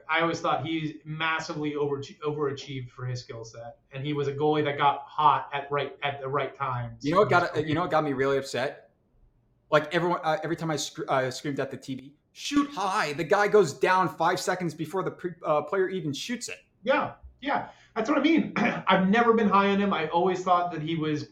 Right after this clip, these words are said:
Speaker 1: if not overrated, overachieved. And yeah, so I, you know, do I hate it? Am I like, "Oh my God, the Rangers messed this up so badly. We absolutely shouldn't have picked up Quick"? No, and maybe he'll go in and he'll be just like Halak, a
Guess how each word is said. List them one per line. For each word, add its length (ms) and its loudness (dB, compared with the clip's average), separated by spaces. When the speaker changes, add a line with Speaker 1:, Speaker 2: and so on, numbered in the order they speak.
Speaker 1:
if 160 -6
not 220 2
overrated, 580 -2
overachieved. 760 -4
And 100 -8
yeah, 280 0
so 360 4
I, 320 0
you 160 -4
know, 340 -2
do 140 2
I 100 8
hate 380 4
it? 160 8
Am 120 4
I 120 4
like, 280 -2
"Oh 160 0
my 160 0
God, 240 0
the 40 -6
Rangers 440 -2
messed 300 -6
this 260 -6
up 160 -4
so 200 -6
badly. 540 2
We 180 2
absolutely 1000 2
shouldn't 320 -2
have 80 -6
picked 160 -2
up 120 -6
Quick"? 240 0
No, 480 6
and 80 2
maybe 280 2
he'll 180 2
go 240 4
in 120 2
and 120 2
he'll 180 4
be 160 0
just 220 -8
like 220 -2
Halak, 500 -2
a 60 -16